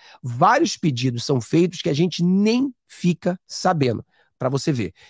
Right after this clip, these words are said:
Então, realmente, o Alexandre de Moraes, nesse momento, perdeu a cabeça e ele fez aquilo que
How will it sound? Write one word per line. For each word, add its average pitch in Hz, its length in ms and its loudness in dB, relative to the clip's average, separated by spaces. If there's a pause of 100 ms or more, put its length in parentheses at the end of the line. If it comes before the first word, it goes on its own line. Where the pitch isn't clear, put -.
(100)
Então, 196 240 0
realmente, 190 600 2 (200)
o 165 120 0
Alexandre 170 320 0
de 160 60 0
Moraes, 143 340 0
nesse 139 180 -6
momento, 135 320 0
perdeu 139 420 -2
a 123 60 -2
cabeça 147 540 -2 (340)
e 170 220 2
ele 170 160 2
fez 160 560 -2 (300)
aquilo 151 440 -4
que - 240 -6